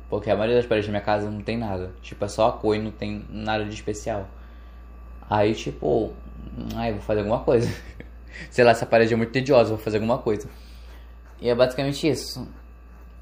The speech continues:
É, eu acho que eu tô ficando sem assunto. Eu acho melhor encerrar e comer esse miojo e dormir.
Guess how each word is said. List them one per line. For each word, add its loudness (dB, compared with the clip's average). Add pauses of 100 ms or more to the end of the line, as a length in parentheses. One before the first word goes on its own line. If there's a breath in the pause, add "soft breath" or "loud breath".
(160)
É, 2 (1400)
eu 0
acho -4
que -6
eu -2
tô -2
ficando -2
sem -2
assunto. -6 (1300 loud breath)
Eu 2
acho 2
melhor 4
encerrar 4
e 2
comer 2
esse -4
miojo 2
e -2
dormir. -2